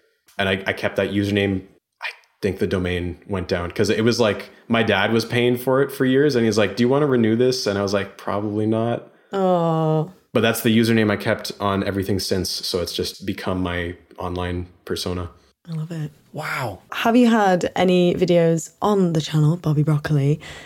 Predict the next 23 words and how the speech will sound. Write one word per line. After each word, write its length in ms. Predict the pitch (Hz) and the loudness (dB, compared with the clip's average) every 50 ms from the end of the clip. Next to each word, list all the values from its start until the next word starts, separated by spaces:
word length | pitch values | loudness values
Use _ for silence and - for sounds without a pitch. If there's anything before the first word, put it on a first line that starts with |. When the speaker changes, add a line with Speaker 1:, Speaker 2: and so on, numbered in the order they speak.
| - _ | -12 _
Speaker 2:
that 120 | - 180 156 | -2 0 0
have 140 | 185 170 | 0 -2
surprised 640 | - - - - 180 180 175 180 180 175 - - - | -4 -6 -4 0 0 2 4 4 2 2 0 0 0
you 360 | 135 127 123 156 160 - - - _ - | 0 2 2 2 0 0 -4 -8 _ -8
in 140 | - 156 151 | -4 -2 0
any 200 | 156 160 160 156 | 0 0 0 2
way, 400 | - - - - - - 165 175 - - | 2 2 0 0 0 0 -2 -2 -2 0
whether 220 | 165 165 156 170 | 0 2 2 2
it's 180 | 160 143 - - - | 0 0 -2 -2 0
audience 520 | - 170 165 160 160 160 156 156 - - - | 2 2 2 2 2 0 0 -2 -4 -2 0
reaction 880 | 208 240 247 247 247 - - - 226 214 208 202 202 196 196 190 185 | 2 2 2 0 -4 -6 -2 0 2 4 4 4 4 4 4 4 4
or 340 | 165 165 160 165 165 160 160 - - _ _ _ _ _ _ - - | 4 4 4 4 2 2 0 -4 -10 _ _ _ _ _ _ -8 -2
any 240 | - 190 185 175 | 0 2 2 2
way 160 | 165 165 160 156 | 4 4 4 4
you've 120 | 156 151 | 2 2
been 140 | - 156 156 | 0 -2 -2
surprised? 760 | 147 - 151 - 160 156 160 156 - - 139 - - - - _ - | -2 -6 -6 -4 -4 -2 -2 -4 -4 -6 -8 -8 -10 -16 -10 _ 0
Speaker 1:
I 60 | 131 | 2
mean, 120 | 135 151 | 4 4
I 60 | 143 | 4
was 120 | 139 139 139 | 4 2 2
surprised 520 | - 131 - - 139 160 196 220 185 131 | 0 -4 -2 0 0 2 2 0 0 2
that 280 | 123 117 101 - - | 2 2 2 2 -2